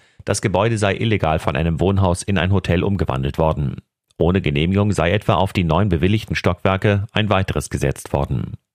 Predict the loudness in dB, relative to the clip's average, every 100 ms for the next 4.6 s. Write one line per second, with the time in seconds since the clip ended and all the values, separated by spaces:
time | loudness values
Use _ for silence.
0 | -20 -20 -20 _ _ -2 -2 0 0 2
1 | 2 2 -2 0 0 2 2 2 2 0
2 | 0 0 0 0 -2 -2 0 0 0 0
3 | -2 -2 -8 -2 0 0 0 -2 0 0
4 | 0 2 2 2 2 0